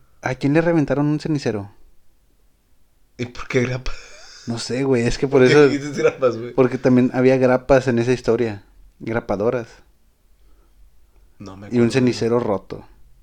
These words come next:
Speaker 1: Eso
Speaker 2: O me
Speaker 1: fue
Speaker 2: acuerdo del cenicero, pero no de las grapas, güey.
Speaker 1: ¿Puedes contar la historia del
Speaker 2: No,
Speaker 1: cenicero?
Speaker 2: güey, no voy a contar esa historia, güey, ni de pedo, güey, qué pedo. Está bien fea, güey. Eso es para los amigos, nada, güey.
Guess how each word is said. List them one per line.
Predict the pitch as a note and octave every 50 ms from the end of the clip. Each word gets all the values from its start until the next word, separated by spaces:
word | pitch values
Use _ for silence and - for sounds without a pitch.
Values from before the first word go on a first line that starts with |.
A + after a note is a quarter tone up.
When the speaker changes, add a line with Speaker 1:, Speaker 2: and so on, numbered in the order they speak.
| _ _ _ - _ _ _ - _ - _ - -
Speaker 1:
Eso | A2+ - -
Speaker 2:
O | A#2+
me | B2
Speaker 1:
fue | B2
Speaker 2:
acuerdo | B2+ B2 B2 C#3+
del | F3 E3
cenicero, | F3+ D#3 B2 A2+ A2+ B2 C#3+ E3+ E3+
pero | E3+ B2 A#2
no | A2+ A2 A#2
de | B2
las | B2+ A#2 G#2+
grapas, | G2+ F#2+ - - D3
güey. | D#3 C#3 - _ _ _ _ _ - _ _ _ _ _ _ _ _ _ _ - _ _ _ _ -
Speaker 1:
¿Puedes | A#2+ A#2+ B2+ C3
contar | C#3+ C#3 B2+ B2+
la | C3 C3
historia | B2+ C3 B2+ B2
del | B2 B2+
Speaker 2:
No, | A2+ A2 G#2+
Speaker 1:
cenicero? | - A#2
Speaker 2:
güey, | A2+ A2+ A2+
no | A2+
voy | A#2 A#2+ A#2+ A#2+
a | B2
contar | F3+ A3 - B2+ A#2+
esa | A#2 C3 B2+
historia, | A#2 - A#2 A#2 A#2 - -
güey, | A#3 -
ni | C#3 C#3
de | B2+ B2 A2
pedo, | A#2 A#2 B2+ B2 A#2+ A2+
güey, | A2+ A2+ A2+
qué | - A#2+ A2
pedo. | A2+ A2 A#2+ A#2 A2 D3 C#3+ B2+ - -
Está | C#3+ C3 B2+ - - A#2+
bien | B2+ C3 B2+ A#2+ A#2
fea, | B2+ A#2+ A2+ A2+
güey. | A2+ A2+ A2+ - - -
Eso | - F#3+ - B2 B2 A#2+
es | A#2+
para | C3 D3+ E3 E3 D3+
los | C3+ B2 A#2+ -
amigos, | - A#2+ B2 A#2+ A#2 A2+ A2
nada, | G#2 F#2+ -
güey. | - - -